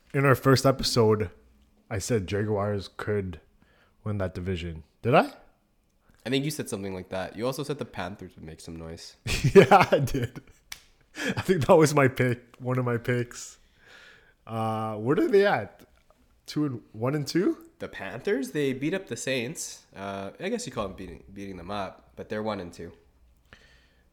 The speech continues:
Speaker 1: Well, like, Baker is such trash, man.
Speaker 2: Well, they're saying that it's the coach's fault and he's on the hot seat.
Speaker 1: And, like, McCaffrey is not doing anything either. <clears throat>
Speaker 2: Y-, you have him in fantasy?
Speaker 1: No.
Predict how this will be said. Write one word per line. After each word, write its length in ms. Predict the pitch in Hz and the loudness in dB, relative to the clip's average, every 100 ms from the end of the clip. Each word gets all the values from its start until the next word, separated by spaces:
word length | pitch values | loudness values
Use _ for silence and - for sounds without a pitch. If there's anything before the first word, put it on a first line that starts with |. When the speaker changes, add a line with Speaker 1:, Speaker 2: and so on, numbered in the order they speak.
| _ _ _ | _ _ _
Speaker 1:
Well, 380 | 120 127 120 117 | -4 0 0 0
like, 320 | 120 107 82 | -2 -4 -4
Baker 380 | 117 131 170 170 | -6 -2 -2 -2
is 260 | 131 87 | -2 -4
such 680 | - - - - 98 - - | -8 -10 -10 -8 -8 -6 -2
trash, 540 | - - 117 107 - - | 2 2 0 -12 -14 -14
man. 340 | 65 60 92 - _ _ _ _ _ _ _ _ _ _ _ - | -14 -16 -18 -20 _ _ _ _ _ _ _ _ _ _ _ -4
Speaker 2:
Well, 220 | 127 110 | 0 2
they're 180 | 107 104 | 2 0
saying 280 | 120 131 120 | 0 0 0
that 220 | 95 - | -2 -6
it's 220 | 95 - | -14 -14
the 100 | - | -14
coach's 360 | - 101 - - | -12 -12 -12 -14
fault 240 | 87 85 | -12 -12
and 60 | 90 | -12
he's 140 | 82 | -12
on 100 | 85 | -12
the 80 | 82 | -12
hot 220 | 87 87 | -10 -12
seat. 280 | - 82 80 _ _ _ _ _ _ - | -12 -14 -16 _ _ _ _ _ _ -20
Speaker 1:
And, 100 | 98 | -16
like, 220 | 101 92 | -14 -14
McCaffrey 520 | 95 - 101 - 107 | -14 -10 -10 -8 -6
is 100 | 85 | -6
not 380 | 85 90 85 82 | -6 -6 -8 -10
doing 240 | 85 76 71 | -12 -14 -16
anything 480 | 67 73 - 76 | -18 -20 -18 -16
either. 460 | 73 69 71 71 - - - _ _ - | -16 -16 -16 -16 -16 -18 -20 _ _ -6
<clears throat> 100 | 151 98 - _ _ _ _ - | -6 -6 -14 _ _ _ _ -18
Speaker 2:
Y-, 80 | - | -12
you 140 | 104 107 | -8 -4
have 140 | 104 | -4
him 100 | 107 | -4
in 60 | 101 | -4
fantasy? 420 | 101 101 113 170 - _ - - - - _ | -4 -6 -8 -12 -16 _ -20 -20 -20 -20 _
Speaker 1:
No. 240 | 117 95 | -2 -2